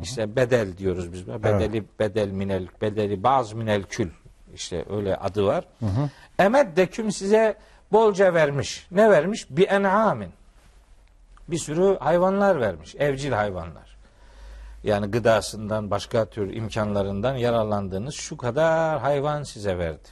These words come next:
Speaker 1: "Ve benine", bir sürü çocuklarınız var. Bunları size Allah verdi.
Speaker 2: Tabii.
Speaker 1: "Ve cennatin", şu kadar bahçeler size ih-,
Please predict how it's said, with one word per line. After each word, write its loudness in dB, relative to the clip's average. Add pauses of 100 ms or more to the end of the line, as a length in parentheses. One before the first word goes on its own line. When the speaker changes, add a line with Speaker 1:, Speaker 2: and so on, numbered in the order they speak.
(640)
Speaker 1:
"Ve 4
benine", 0
bir -6
sürü -2
çocuklarınız -2
var. -4 (160)
Bunları -2
size -2
Allah 4 (100)
verdi. -6 (220)
Speaker 2:
Tabii. -12 (560)
Speaker 1:
"Ve 6
cennatin", 2
şu -16
kadar 4
bahçeler 4
size -4
ih-, -6